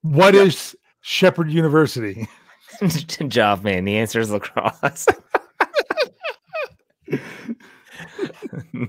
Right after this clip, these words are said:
Speaker 2: Is, Jeff? Is that correct?
Speaker 3: What?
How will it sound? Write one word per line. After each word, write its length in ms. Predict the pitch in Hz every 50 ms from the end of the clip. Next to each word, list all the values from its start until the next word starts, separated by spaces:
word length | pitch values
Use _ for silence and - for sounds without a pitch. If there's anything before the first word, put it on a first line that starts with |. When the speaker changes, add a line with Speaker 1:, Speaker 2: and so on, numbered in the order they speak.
| - -
Speaker 2:
Is, 240 | 113 107 123 123 120 117 110 - _ - 127 - _ _ - - -
Jeff? 420 | - 107 113 139 - 285 - - - _ _ _ _ - - - 196 - - - - - - - - -
Is 80 | 104 90
that 120 | 113 110
correct? 260 | - 120 120 135 -
Speaker 3:
What? 280 | 127 120 107 90 78